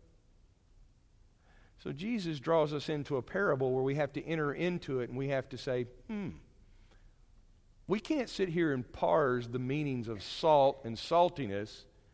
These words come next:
'cause he's just declared, well, whatever salt and saltiness is, folks, you're it. And you can't lose your saltiness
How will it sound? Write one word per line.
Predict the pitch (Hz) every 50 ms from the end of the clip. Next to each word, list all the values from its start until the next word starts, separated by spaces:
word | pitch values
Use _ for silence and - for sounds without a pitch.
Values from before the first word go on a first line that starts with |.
| _ - - - - -
'cause | - 117 113
he's | - 190 202 180
just | 156 156 156 - -
declared, | - 120 - - - 143 147 143 123 110 95 92 87 80 80 101 - - - - - - _ _ - - - -
well, | 139 131 120 113 113 110 110 131 - - - - - -
whatever | - 107 117 123 131 131 156 185 202 202 165
salt | - - 185 180 175 -
and | - 131
saltiness | - - - - 294 - - 143 135 127 117 - -
is, | 127 120 113
folks, | - - 123 123 123 120 - - - - - - - - - - - - -
you're | 127 147 165 165 -
it. | - 156 170 - - - - - - - - - - - - - - - - - - - - - - - - - - - - - - - - - 131
And | 123 127
you | 131 117
can't | - 170 170 - -
lose | 156 175 185 156 131
your | 135
saltiness | 127 - - 160 151 151 - 135 120 104 98 87